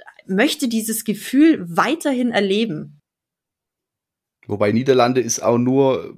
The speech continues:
Speaker 2: bedingt.
Speaker 1: Eben,
Speaker 2: Ne?
Speaker 1: eben,
Speaker 2: Also
Speaker 1: genau,
Speaker 2: ist ja
Speaker 1: ja.
Speaker 2: eigentlich gesetzesmäßig, Gesetzeslage ist ja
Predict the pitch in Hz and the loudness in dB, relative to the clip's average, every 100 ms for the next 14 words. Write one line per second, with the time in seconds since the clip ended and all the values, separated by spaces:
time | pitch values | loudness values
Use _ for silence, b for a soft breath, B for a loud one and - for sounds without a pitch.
0 | - 117 127 127 110 - - _ _ _ | -6 -4 -2 -2 -4 -10 -20 _ _ _
1 | - 233 247 160 143 101 104 214 214 180 | -2 0 2 -2 -6 -8 -4 -2 -2 -2
2 | 170 165 165 147 - - 87 107 113 110 | -4 -4 -6 -6 -2 -2 -2 -4 -8 -12
3 | - 98 104 98 117 - 107 110 117 117 | -12 -6 -6 -4 -8 -6 -6 -4 -6 -10
4 | - 98 101 107 113 110 104 107 - - | -10 -8 -8 -8 -8 -6 -4 -6 -8 -8
5 | 101 101 98 | -6 -8 -10